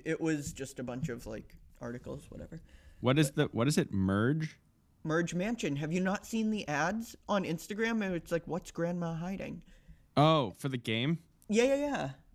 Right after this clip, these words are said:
Speaker 2: What is, so M E R G E, just 'cause I have to
Speaker 1: Yeah.
Speaker 2: type it into ChatGPT. What is
Speaker 1: Oh,
Speaker 2: the
Speaker 1: okay.
Speaker 2: Merge Mansion hiding?
Speaker 1: Grandma hiding.
Speaker 2: Merge Mansion grandma hiding?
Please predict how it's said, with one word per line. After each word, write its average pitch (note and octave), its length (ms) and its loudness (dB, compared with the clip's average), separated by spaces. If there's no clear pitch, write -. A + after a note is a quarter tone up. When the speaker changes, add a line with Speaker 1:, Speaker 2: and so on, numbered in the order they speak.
Speaker 2:
What B2+ 180 0
is, C#3+ 160 0
so - 240 4
M C3+ 220 6
E C3+ 160 4
R B2 180 4
G A2+ 200 2
E, A2+ 360 4
just - 160 -6
'cause B2 120 -4
I A2+ 60 6
have A2 120 2
to F3 60 -2
Speaker 1:
Yeah. A#3 140 2
Speaker 2:
type G2 140 0
it F#2 60 -2
into F#2 200 0
ChatGPT. F2+ 440 -6
What G2 140 4
is D3 80 6
Speaker 1:
Oh, C#3 100 2
Speaker 2:
the A2 80 0
Speaker 1:
okay. G2+ 200 2
Speaker 2:
Merge G#2 440 0
Mansion G2 560 0
hiding? F#2 540 -2
Speaker 1:
Grandma D3+ 480 0
hiding. C#3+ 360 -4
Speaker 2:
Merge A2 300 0
Mansion G#2 320 2
grandma F#2+ 480 2
hiding? B2 400 2